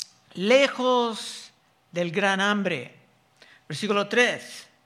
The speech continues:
Cuando habían pasado los siete años, la mujer volvió de la tierra de los filisteos. Después salió para implorar al rey por su casa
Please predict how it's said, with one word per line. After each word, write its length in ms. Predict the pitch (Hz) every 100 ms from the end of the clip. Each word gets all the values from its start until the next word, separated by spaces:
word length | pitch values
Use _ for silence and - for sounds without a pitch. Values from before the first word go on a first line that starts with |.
| _ _ _ _ _ _ _ _ _ _ _ _ _ _ _ _ _ _ _ _ _ _ _
Cuando 220 | 220 233
habían 320 | 233 294 311
pasado 560 | 302 247 285 302 302 269
los 180 | 226 208
siete 320 | 233 233 214
años, 340 | 202 208 240
la 120 | 240 196
mujer 420 | 190 226 294 277
volvió 500 | 220 208 196 240 339
de 120 | 302
la 160 | 202 185
tierra 420 | 185 190 214 220
de 200 | 175 170
los 180 | 160 -
filisteos. 840 | 175 165 - 196 220 240 247 240 - - - _
Después 420 | 180 190 233 254 247
salió 380 | 226 226 269
para 180 | 262 220
implorar 840 | 220 233 214 220 220 220 277 339 277
al 180 | 220
rey 440 | 202 226 302 285 226
por 200 | 220 196
su 180 | 208 190
casa 680 | 277 339 339 196 147 127